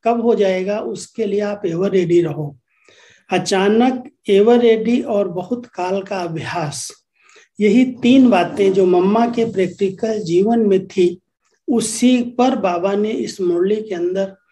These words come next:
विशेष underline कराई है कि बच्चे ध्यान दो,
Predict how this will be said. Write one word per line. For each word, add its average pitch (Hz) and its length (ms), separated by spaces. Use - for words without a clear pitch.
विशेष 220 480
underline 190 680
कराई 170 340
है 202 320
कि 170 120
बच्चे 170 320
ध्यान 165 440
दो, 240 420